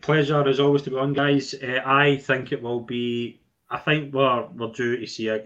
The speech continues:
a kind of comfortable Rangers performance. I think two nil. I think I, I, I want to see, I think Cantwell scoring would raise the roof, so I, I want to see Cantwell go on the score sheet. Two nil Rangers,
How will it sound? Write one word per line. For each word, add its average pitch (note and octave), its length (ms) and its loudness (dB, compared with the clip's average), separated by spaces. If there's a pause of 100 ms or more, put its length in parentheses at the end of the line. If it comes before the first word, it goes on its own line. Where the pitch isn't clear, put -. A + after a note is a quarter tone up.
a A2 60 -14
kind G#2+ 200 -8
of - 60 -18
comfortable A2 420 -8
Rangers G#2 260 -8
performance. G#2 720 -8 (480)
I C3 120 0
think - 140 -6
two A#2 260 -2
nil. G2 280 -10 (300)
I G2+ 80 -16
think A2+ 340 -6 (220)
I, G#2+ 40 -2
I, A2+ 240 -6 (120)
I A#2 60 -4
want B2+ 260 -4
to A2+ 40 -12
see, A2 380 -8
I A2+ 60 0
think C3 300 -4 (140)
Cantwell G#2+ 480 -2
scoring G#2+ 420 -2
would G2 120 -10
raise G2+ 240 -6
the G#2 80 -6
roof, G2+ 160 -6 (180)
so G#2 360 -8
I, - 20 -8
I - 20 -6
want A#2 220 -6
to A#2 80 -18
see G#2+ 160 -14
Cantwell G2 400 -16
go F#2 140 -16
on G2 100 -16
the G2 60 -18
score - 260 -12
sheet. - 240 -20
Two D3 140 4
nil A2+ 180 2
Rangers, G2+ 400 -2